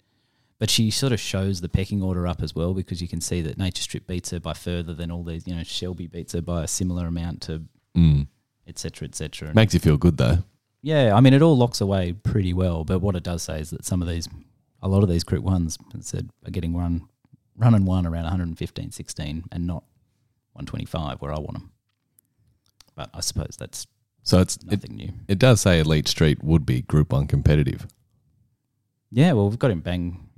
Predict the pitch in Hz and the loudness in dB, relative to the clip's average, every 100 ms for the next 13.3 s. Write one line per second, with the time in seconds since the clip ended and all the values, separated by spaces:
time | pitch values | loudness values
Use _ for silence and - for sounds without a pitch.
0 | _ 85 85 - 87 82 87 71 104 151 | _ 0 2 4 6 6 6 4 2 2
1 | - - 120 78 71 101 113 - 92 87 | 0 -4 2 2 2 -2 -4 -4 -4 -4
2 | 85 87 82 _ _ _ _ - 98 87 | -4 -6 -8 _ _ _ _ -8 -4 -4
3 | - _ _ _ 120 - - _ - 92 | -6 _ _ _ -10 -10 -16 _ -6 -4
4 | 92 90 - 87 90 80 71 98 98 110 | -4 -6 -8 -6 -4 -4 -4 -2 0 -2
5 | 95 92 92 95 101 101 101 104 92 95 | -2 -2 -2 0 0 0 0 -2 -4 -2
6 | 101 - 95 95 92 92 90 95 90 85 | -2 0 -2 -2 -4 -4 -4 -4 -4 -4
7 | 80 92 - 87 85 92 90 82 95 98 | -2 -2 -2 -2 0 0 0 -2 -2 0
8 | 87 87 90 92 90 87 - 90 104 101 | 0 -2 -2 -2 -4 -4 -2 0 2 2
9 | 90 90 87 82 82 80 - 92 85 78 | 0 -6 -6 -6 -6 -6 -6 -4 -4 -6
10 | - 85 80 76 98 _ _ _ _ _ | -8 -8 -8 -8 -10 _ _ _ _ _
11 | _ _ _ _ - 87 82 80 82 80 | _ _ _ _ -8 -4 -2 0 0 -2
12 | 78 _ 87 80 85 90 87 - - - | -4 _ -6 -4 -4 -4 -6 -8 -10 -8
13 | 82 80 | -8 -8